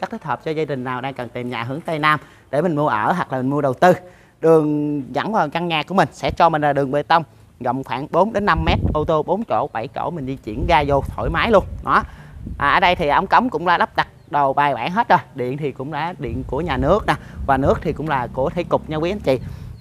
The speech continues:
Thì căn nhà của mình được tọa lạc tại, à, ngay xã Mỹ Lộc, huyện Cần Duộc, tỉnh Long An,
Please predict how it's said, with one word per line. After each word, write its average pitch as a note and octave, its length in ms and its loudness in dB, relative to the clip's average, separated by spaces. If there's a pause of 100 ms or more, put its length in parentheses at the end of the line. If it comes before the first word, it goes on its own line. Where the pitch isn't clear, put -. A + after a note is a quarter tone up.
(100)
Thì D#3 120 0
căn G3 160 4
nhà F3+ 120 4
của G3 120 -2
mình F#3 160 2
được D3+ 200 -2
tọa D3 160 4
lạc D3 240 2
tại, C#3 240 0
à, D#3 300 6
ngay E3+ 240 -6
xã C#3+ 220 -2
Mỹ G3+ 120 -2
Lộc, E3 180 0
huyện C#3+ 140 -6
Cần D#3 120 -4
Duộc, B2+ 200 -4
tỉnh C3 100 -4
Long F#3+ 160 -2
An, F3+ 140 2